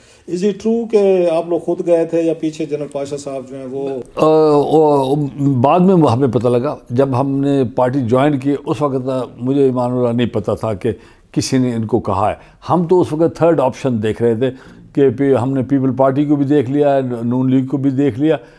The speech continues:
Speaker 2: तो अब हमारे पास ये, ये दोनों, अ, वो मकसद हासिल नहीं कर सके जिसमें हमारा दिल था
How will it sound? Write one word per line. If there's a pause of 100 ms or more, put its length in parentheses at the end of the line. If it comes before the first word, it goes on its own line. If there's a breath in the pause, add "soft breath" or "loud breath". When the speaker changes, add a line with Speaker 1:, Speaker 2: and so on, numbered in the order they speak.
(260 loud breath)
Speaker 2:
तो
अब
हमारे
पास (240 soft breath)
ये,
ये
दोनों,
अ, (220)
वो
मकसद
हासिल
नहीं
कर
सके
जिसमें (320 loud breath)
हमारा
दिल
था